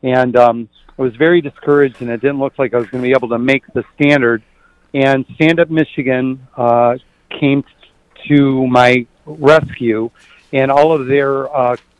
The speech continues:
signature collectors went out and started working very diligently for me, and we ended up filing early. We had collected twenty-four hundred signatures in less than three weeks. I only needed two thousand,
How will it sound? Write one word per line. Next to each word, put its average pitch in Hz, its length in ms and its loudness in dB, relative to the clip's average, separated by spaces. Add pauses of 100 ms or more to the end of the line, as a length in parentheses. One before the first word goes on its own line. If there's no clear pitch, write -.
(140)
signature 143 500 -4
collectors 120 720 -4
went 135 180 -4
out 131 240 -2 (440)
and 131 240 -4
started 139 340 0 (380)
working 151 520 0
very 143 300 4
diligently 127 680 -2 (100)
for 117 160 -2
me, 117 240 -6 (300)
and 131 120 -2
we 143 120 0
ended 143 180 0
up 139 120 2 (120)
filing 139 400 -2 (100)
early. 151 320 0
We 117 120 0
had 120 100 -2
collected 127 400 -4
twenty-four 151 540 -2
hundred 135 320 -4
signatures 127 720 -2 (400)
in 127 100 -2
less 131 240 0
than 135 160 -6
three 135 300 -4
weeks. 123 400 -2 (560)
I 135 120 2
only 139 200 2
needed 135 400 0 (140)
two 135 140 -6
thousand, 123 720 2